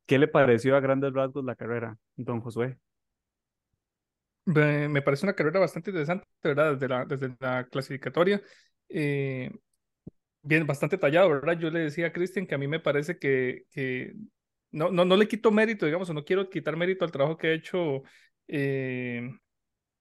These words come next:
Speaker 2: bueno, que, que hizo Sainz, ¿verdad? Y, y el equipo, porque me
Speaker 1: Ujú.
Speaker 2: parece que hay una mejora en el carro, hay una mejora en otras cosas. Yo estuve viendo carreras,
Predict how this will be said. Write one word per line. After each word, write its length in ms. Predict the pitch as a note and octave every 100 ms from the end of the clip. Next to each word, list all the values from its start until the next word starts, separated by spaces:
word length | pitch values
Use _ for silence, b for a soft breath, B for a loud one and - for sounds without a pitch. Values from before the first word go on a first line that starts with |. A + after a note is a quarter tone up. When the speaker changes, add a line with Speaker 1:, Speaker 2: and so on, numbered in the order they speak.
| _ _ _ _ _ _ _ _ b b -
Speaker 2:
bueno, 160 | G3
que, 220 | F3 D#3+
que 160 | D#3+ D3
hizo 220 | D3 F#3+
Sainz, 320 | F#3 G3 G#3
¿verdad? 260 | D#3 C3+ F3
Y, 380 | E3 D3 D3 C3
y 40 |
el 80 | B2
equipo, 400 | C3 E3+ E3+ G3+ -
porque 220 | B2 D3+
me 100 | C#3+
Speaker 1:
Ujú. 60 |
Speaker 2:
parece 280 | A#2+ C#3 D#3
que 60 | F3+
hay 80 | E3+
una 100 | E3
mejora 300 | C#3+ E3 E3
en 80 |
el 80 | D3
carro, 260 | D3 D#3+ D#3+
hay 60 |
una 140 | D3 D#3
mejora 180 | D3+ D#3+
en 40 |
otras 180 | D#3 D#3+
cosas. 240 | F#3 F3
Yo 60 | C#3+
estuve 240 | C#3 D#3+
viendo 200 | D#3 E3
carreras, 460 | E3 C#3+ D3+ D3+